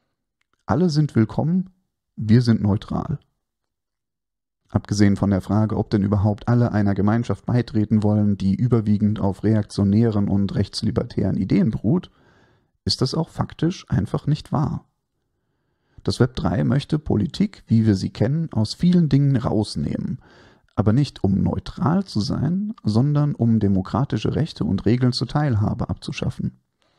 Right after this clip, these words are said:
Wenn nur der Code entscheidet und es keinen Raum für Diskussionen und politischen Streit gibt,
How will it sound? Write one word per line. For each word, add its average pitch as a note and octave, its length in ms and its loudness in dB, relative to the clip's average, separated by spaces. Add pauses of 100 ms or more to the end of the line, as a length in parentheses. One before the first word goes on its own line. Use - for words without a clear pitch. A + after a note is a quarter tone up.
(920)
Wenn G2+ 160 6
nur F3+ 220 4
der A#2 120 0
Code F3+ 360 -2
entscheidet - 540 -4
und - 120 -2
es - 160 -6
keinen C3 320 2
Raum B2+ 320 -2
für - 120 -4
Diskussionen A#2 680 0
und - 280 -4
politischen A2+ 480 0
Streit - 420 -4
gibt, - 340 -6